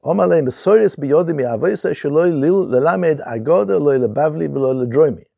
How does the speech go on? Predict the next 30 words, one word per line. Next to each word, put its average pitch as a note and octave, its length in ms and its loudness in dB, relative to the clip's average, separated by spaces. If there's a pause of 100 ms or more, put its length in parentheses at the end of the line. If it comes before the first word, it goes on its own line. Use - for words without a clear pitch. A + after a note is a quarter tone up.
(520)
I A2 120 -8
have C#3 120 -4
a C3+ 60 -2
Mesorah F3 560 2
from A2+ 180 -8
my D#3 200 0
Rabbeim C3+ 500 0
not E3 200 -2
to G#3+ 100 -4
teach - 380 -10
Ago-, B2 440 -2
Agoda D3 600 -2 (340)
to B2 120 -10
Babylonians D#3+ 920 2
and D3 240 -8
people D#3+ 260 -6
from C#3 220 -6
the C3 60 -6
south C3+ 320 0
of A2+ 100 -2
Israel. G2 400 -10 (600)
Shehen C3+ 420 0
Gasei C3+ 520 0
Ruach, C3 640 0
because A#2+ 380 -10
they're A#2+ 300 -2
arrogant, F3+ 640 -4 (460)
Umi C#3 300 -4
Utei F3 440 -2
Torah, - 400 0